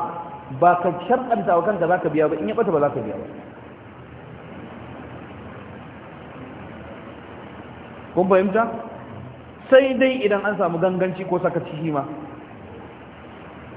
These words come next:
Na ka samu ganganci,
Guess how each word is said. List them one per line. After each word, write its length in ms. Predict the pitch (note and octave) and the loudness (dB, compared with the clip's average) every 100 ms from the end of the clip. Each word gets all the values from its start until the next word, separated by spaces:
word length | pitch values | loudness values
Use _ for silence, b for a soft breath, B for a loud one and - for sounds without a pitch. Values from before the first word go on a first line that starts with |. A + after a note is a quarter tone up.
| - - - - - - - - - - - - - - - - - - | -14 -14 -12 -12 -14 -14 -14 -14 -14 -14 -14 -14 -14 -14 -14 -14 -14 2
Na 160 | D#3 G3 | 4 6
ka 120 | G3+ | 6
samu 240 | E3+ F3+ | 6 6
ganganci, 480 | G3 G3+ A3 G#3+ C#4+ | 4 4 2 0 -2